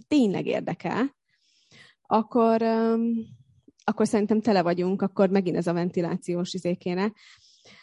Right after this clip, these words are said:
Ö, vagy ha nem, akkor én ilyen esetben így, én azt szoktam kérni Istentől, hogy Istenem, kérlek, intézd már el bennem azt,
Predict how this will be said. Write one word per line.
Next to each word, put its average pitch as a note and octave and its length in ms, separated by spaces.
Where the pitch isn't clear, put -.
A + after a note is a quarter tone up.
Ö, F#3+ 540
vagy G#3+ 220
ha A3+ 100
nem, G#3 460
akkor A3 540
én A3 240
ilyen A#3+ 200
esetben G#3 500
így, G3+ 380
én G#3 200
azt C4 140
szoktam G#3 280
kérni F3 300
Istentől, F#3 520
hogy G3 140
Istenem, G#3 460
kérlek, G#3 420
intézd A#3 460
már F3 220
el D#3+ 120
bennem F3+ 380
azt, E3 460